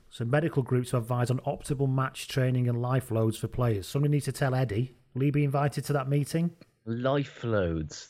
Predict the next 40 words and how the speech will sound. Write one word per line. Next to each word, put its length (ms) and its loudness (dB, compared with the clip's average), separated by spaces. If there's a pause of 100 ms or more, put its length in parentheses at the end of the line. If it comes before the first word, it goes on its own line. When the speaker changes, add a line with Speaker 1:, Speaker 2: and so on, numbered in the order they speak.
Speaker 2:
That's 240 2
the 140 -2
bit 180 4
of 80 -4
that 280 2
that 60 -4
I 140 4
was 160 0
like, 160 2 (120)
"What? 480 0
Speaker 1:
<laughs> 420 -6
Life 460 -4
Speaker 2:
Are 80 -2
you 100 2
Speaker 1:
load. 120 -8
Speaker 2:
gonna 160 2
tell 240 0
them 140 0
Speaker 1:
What's 140 0
Speaker 2:
what 40 -6
to 60 -2
Speaker 1:
that? 80 -2
Speaker 2:
do 80 -2
with 100 0
their 140 6
spare 400 0
time?" 580 -2
Speaker 1:
Yeah. 160 -2
Speaker 2:
They 140 0
Speaker 1:
What 100 0
Speaker 2:
should, 60 -4
Speaker 1:
time 160 2
are 40 0
you 40 0
Speaker 2:
you're 120 2
Speaker 1:
going 120 0
to 40 2
Speaker 2:
sorry, 140 2
Speaker 1:
bed? 220 0
Speaker 2:
that 80 -20